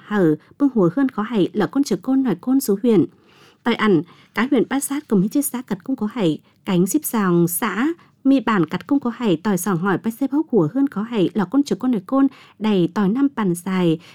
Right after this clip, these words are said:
bưng tàng trường, lù xó nằm. Ngân cốc giảm ó tỏi năm tròi dừa, lò cài pét hỏi, hà xếp pét, chiều mặn ngân. Việt bàn dài lô xó nằm nỉ, có tròi hào bưng hùa hơn khó hảy, chiều con này côn giúp bản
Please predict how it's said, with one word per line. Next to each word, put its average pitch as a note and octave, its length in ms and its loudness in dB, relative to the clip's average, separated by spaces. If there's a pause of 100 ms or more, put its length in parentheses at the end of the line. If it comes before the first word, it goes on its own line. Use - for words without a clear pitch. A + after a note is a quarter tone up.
(160)
bưng C#4 120 2
tàng G3+ 220 -2
trường, G3 280 2 (100)
lù A3 220 2
xó G3 180 -2
nằm. A#3 280 2 (520)
Ngân B3+ 160 4
cốc C4+ 200 0
giảm F#3 240 0
ó A#3+ 180 -2
tỏi G3+ 100 0
năm C4 180 0 (160)
tròi G#3 180 2
dừa, F3+ 360 2
lò G3 180 -2
cài F#3+ 140 -4
pét C4 200 -8
hỏi, G3 320 0
hà F#3+ 180 -4
xếp A#3+ 180 -4 (100)
pét, C#4 200 -2
chiều A#3 180 0
mặn E3+ 200 0
ngân. B3 280 4 (440)
Việt A#3 140 2
bàn A3 160 0
dài G#3+ 260 0
lô A3+ 140 2
xó G3+ 180 -2
nằm B3 280 0
nỉ, G3+ 200 6 (200)
có A#3 80 0
tròi A3 180 -2
hào F#3+ 200 -4
bưng C#4+ 140 2
hùa G#3+ 160 2
hơn C#4+ 160 2
khó G3+ 220 -4
hảy, G#3+ 280 0 (260)
chiều A#3+ 160 4
con C4+ 180 0
này F#3+ 140 2
côn C4+ 200 4
giúp G3 180 -2
bản G3 160 -4